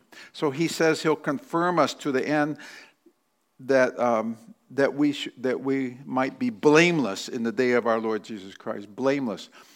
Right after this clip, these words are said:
without, uh, with nothing to accuse us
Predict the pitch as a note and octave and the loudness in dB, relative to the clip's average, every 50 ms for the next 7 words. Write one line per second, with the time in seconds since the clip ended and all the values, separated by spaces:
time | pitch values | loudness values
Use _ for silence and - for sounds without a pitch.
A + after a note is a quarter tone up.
0 | - - - _ - - A2 A2 G#2+ - A#2+ A#2+ B2+ C3+ C#3 C3+ - - - - | -20 -20 -20 _ -10 -6 -6 -4 -2 0 2 4 4 4 2 0 -6 -12 -20 -20
1 | _ _ _ _ _ _ _ _ _ _ _ _ _ _ _ _ _ _ _ _ | _ _ _ _ _ _ _ _ _ _ _ _ _ _ _ _ _ _ _ _
2 | - - - - - - A2 G#2 - - - - - - _ _ _ - - B2 | -20 -20 -20 -14 -8 -6 -6 -6 -6 -10 -14 -16 -20 -20 _ _ _ -10 -6 -4
3 | A#2+ A#2 B2+ C3 C#3 D3 D3+ D3+ D#3+ D3+ C#3 B2 - C#3 B2 A#2+ - - C#3 C3+ | -4 -2 0 4 4 4 4 2 0 -4 -4 -4 -4 -6 -6 -6 -6 -6 -6 -6
4 | B2 - - F2 D#2 - - - | -6 -6 -8 -10 -10 -10 -14 -16